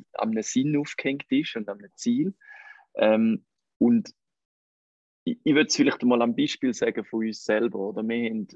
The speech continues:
wir haben, äh, wir haben eine Vision definiert, oder sagen wir einen Purpose, äh, wo wir irgendwann mal gesagt haben,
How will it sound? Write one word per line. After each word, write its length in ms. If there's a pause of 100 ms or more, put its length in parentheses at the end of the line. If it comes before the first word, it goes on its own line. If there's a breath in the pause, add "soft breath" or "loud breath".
wir 180
haben, 300
äh, 380 (600)
wir 200
haben 140
eine 120
Vision 480
definiert, 500
oder 120
sagen 320
wir 80
einen 160
Purpose, 760
äh, 200
wo 100
wir 160
irgendwann 460
mal 280 (280 loud breath)
gesagt 420
haben, 340